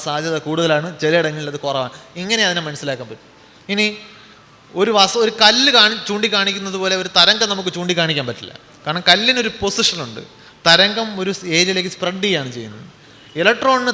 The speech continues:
തരംഗത്തിൻ്റെ സ്വഭാവമുണ്ട്, ഈ കല്ലിൻ്റെ പോലെ കണികയുടെ സ്വഭാവം ഉണ്ടെന്ന് പറഞ്ഞാൽ അത് നമുക്ക് അംഗീകരിക്കാൻ പറ്റില്ല. കാരണം ഈ രണ്ട് സ്വഭാവവും നമുക്ക്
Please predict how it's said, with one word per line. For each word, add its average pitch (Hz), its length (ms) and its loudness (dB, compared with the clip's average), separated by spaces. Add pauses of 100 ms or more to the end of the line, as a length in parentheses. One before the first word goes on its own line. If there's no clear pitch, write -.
തരംഗത്തിൻ്റെ 254 520 2
സ്വഭാവമുണ്ട്, 214 600 0 (580)
ഈ 165 100 -6 (120)
കല്ലിൻ്റെ 196 420 4
പോലെ 185 220 2
കണികയുടെ 190 420 2
സ്വഭാവം 185 380 2
ഉണ്ടെന്ന് 185 260 -2
പറഞ്ഞാൽ 185 300 -4
അത് 208 160 -6
നമുക്ക് 226 200 0
അംഗീകരിക്കാൻ 226 360 0
പറ്റില്ല. 208 300 -2
കാരണം 190 240 2
ഈ - 100 0
രണ്ട് 190 220 0
സ്വഭാവവും 208 420 4 (400)
നമുക്ക് 196 180 -2